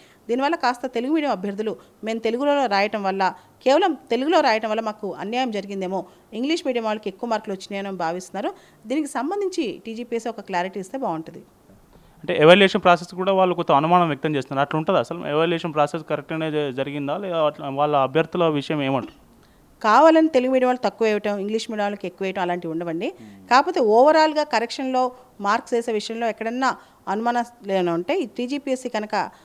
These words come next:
Speaker 1: క్లారిటీ ఇస్తే బాగుంటుందని నా ఉద్దేశం. ఎందుకంటే కావాలని తెలుగు మీడియం వాళ్ళందరినీ పక్కన పెట్టేయటం అలాంటి ఉద్దేశపూర్వకంగా ఉండకపోవచ్చు, కానీ ప్రపోర్షనల్‌గా మాత్రం తెలుగు మీడియం వాళ్ళు తక్కువ పాస్ అయ్యారని ఈ జనరల్ ర్యాంకింగ్ లిస్ట్ వల్ల మాకు అర్థమవుతుంది.
Speaker 2: ఓకే మేడం. అంటే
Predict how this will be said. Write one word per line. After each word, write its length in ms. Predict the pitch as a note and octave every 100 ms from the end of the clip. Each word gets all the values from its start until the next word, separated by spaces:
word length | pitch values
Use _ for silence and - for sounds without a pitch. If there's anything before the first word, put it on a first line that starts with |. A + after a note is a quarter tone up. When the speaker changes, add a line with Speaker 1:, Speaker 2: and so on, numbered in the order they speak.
| _
Speaker 1:
క్లారిటీ 340 | A3 G3+ A3+ A#3
ఇస్తే 220 | G#3 D#4+
బాగుంటుందని 420 | C4 G3 G3+ A3
నా 80 | G#3+
ఉద్దేశం. 380 | E3+ F3 F3 F3
ఎందుకంటే 260 | G3 B3 B3
కావాలని 480 | G3+ A3+ B3 B3 A3 - _ -
తెలుగు 200 | A3 A#3
మీడియం 160 | A3+
వాళ్ళందరినీ 320 | G#3 G3 G3+ A3
పక్కన 280 | F#3+ A3
పెట్టేయటం 380 | A3 G#3 G#3+ A3 -
అలాంటి 360 | F3+ B3 E4 E4+
ఉద్దేశపూర్వకంగా 680 | G#3+ B3+ F4 - C4+ C4 G#3+
ఉండకపోవచ్చు, 600 | G3+ G#3+ F#3+ F3+ F#4 B4 - _ -
కానీ 120 | F4+
ప్రపోర్షనల్‌గా 600 | - A#3 D4 E4 E4 C#4+
మాత్రం 280 | C4+ B3+ E4+
తెలుగు 240 | B3+ A#3+
మీడియం 160 | B3+ A#3+
వాళ్ళు 140 | B3
తక్కువ 220 | G#3 - C4
పాస్ 260 | G#3+ G#3
అయ్యారని 320 | G3+ G3+ A3+ - - _ -
ఈ 80 |
జనరల్ 360 | F#3+ G#3+ B3+ D#4+
ర్యాంకింగ్ 380 | A3 G#3 A3+ G#3
లిస్ట్ 200 | F#3+ -
వల్ల 100 | B3+
మాకు 180 | F4+ G#3
అర్థమవుతుంది. 520 | E3+ D#3+ D#3 C#3+ C3 _ _ B2
Speaker 2:
ఓకే 220 | G#2+ G#2
మేడం. 120 | F#2+ F2+ _ _ _ _
అంటే 120 | C3+